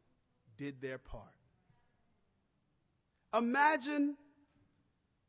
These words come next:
if the three hundred Christians here in Harlem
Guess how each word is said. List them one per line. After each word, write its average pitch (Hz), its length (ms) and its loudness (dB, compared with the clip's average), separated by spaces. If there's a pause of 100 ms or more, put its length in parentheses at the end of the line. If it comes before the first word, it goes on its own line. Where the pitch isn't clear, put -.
(2250)
if 151 140 -12
the 147 100 -10 (100)
three 269 220 -4
hundred 240 440 -6
Christians 214 540 -8
here 190 280 -6
in 170 80 -8
Harlem 143 480 -8